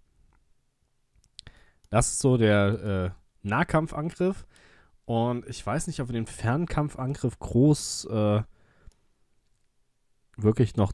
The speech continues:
darstellen müssen. Wobei, es wäre vielleicht ganz gut, wenn er da so ein bisschen einen Buckel macht.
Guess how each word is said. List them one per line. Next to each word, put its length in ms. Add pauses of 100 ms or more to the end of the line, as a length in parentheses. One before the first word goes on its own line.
darstellen 1000
müssen. 1000 (1000)
Wobei, 400
es 160
wäre 120
vielleicht 280
ganz 200
gut, 280
wenn 100
er 80
da 160
so 80
ein 80
bisschen 280
einen 140
Buckel 340
macht. 420